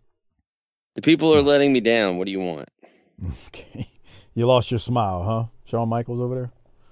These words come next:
Speaker 2: Anything else, Doc, before we get into December first, nineteen ninety? We're in the last month of nineteen ninety here.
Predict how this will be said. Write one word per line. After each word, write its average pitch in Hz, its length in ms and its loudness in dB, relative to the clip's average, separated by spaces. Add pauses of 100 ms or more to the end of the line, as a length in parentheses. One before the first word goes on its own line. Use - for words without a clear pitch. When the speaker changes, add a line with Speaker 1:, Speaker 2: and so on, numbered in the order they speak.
(460)
Speaker 2:
Anything 277 320 8
else, 214 180 6
Doc, 185 260 4
before - 200 4
we 175 80 4
get 160 140 6
into 160 260 2
December 143 340 2
first, 131 320 2
nineteen 131 320 0
ninety? 127 240 2
We're 110 160 0
in 135 80 -2
the 110 80 -2
last 127 300 4
month 123 240 0
of 98 60 -4
nineteen 110 360 -2
ninety 101 240 -4
here. 87 260 -6